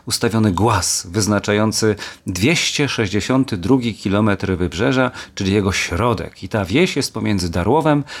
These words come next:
a Jarosławcem. No, jedni się spierają, że to nie jest środek, że w innym miejscu jest środek, ale my potraktujmy to jako zabawę, żeby pokonywać te kolejne słupy milowe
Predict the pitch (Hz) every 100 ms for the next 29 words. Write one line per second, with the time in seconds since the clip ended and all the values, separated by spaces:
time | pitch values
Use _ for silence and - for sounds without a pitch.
0 | - 113 110 107 107 107 98 107 87 -
1 | - 76 - - - - _ - - -
2 | - - - _ - _ _ - - 131
3 | 131 135 - - 117 127 123 117 101 98
4 | 101 127 131 - - 113 107 87 76 117
5 | 131 127 123 117 - 110 - - 110 101
6 | 101 - 107 117 120 151 175 165 147 -
7 | 147 143 135 127 135 127 - 120 98 90
8 | 78 73 - - - 95 104 - 120 127
9 | 123 117 110 - 113 123 117 110 - -
10 | 131 175 143 113 98 98 92 120